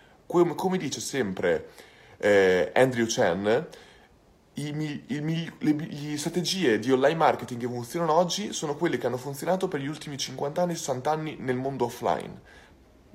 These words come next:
O, non dico nel mondo offline per forza, ma la maggi-, sessanta anni fa c'era solo, conoscevamo soltanto il mondo offline, quindi è abbastanza normale che sia il mondo offline. Quindi in questo caso qua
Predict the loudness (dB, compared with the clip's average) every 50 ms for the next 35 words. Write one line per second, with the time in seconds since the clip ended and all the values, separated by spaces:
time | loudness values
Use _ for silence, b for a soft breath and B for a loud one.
0 | -14 -6 0 2 2 2 2 2 0 2 2 2 4 4 4 4 4 4 2 2
1 | 2 2 4 4 4 4 2 0 2 4 4 4 4 2 0 0 2 2 2 2
2 | -2 -4 -6 -10 -10 -4 0 0 2 4 4 2 2 2 4 4 4 4 2 0
3 | -2 -2 -2 -4 -6 -4 -2 -2 -2 0 4 4 4 4 4 4 4 2 2 2
4 | 2 0 0 0 0 -2 0 2 4 4 4 4 2 -4 -10 B B B B B
5 | B 0 0 0 0 -2 -4 -6 -4 -2 -2 0 2 4 4 2 2 -4 -6 -6
6 | -4 -4 -2 -2 -2 -2 -2 0 0 0 0 0 -6 -12 B B B B B B
7 | 0 2 2 2 2 0 -2 -4 -4 -4 -4 -2 0 -2 -2 0 4 4 4 4
8 | 4 0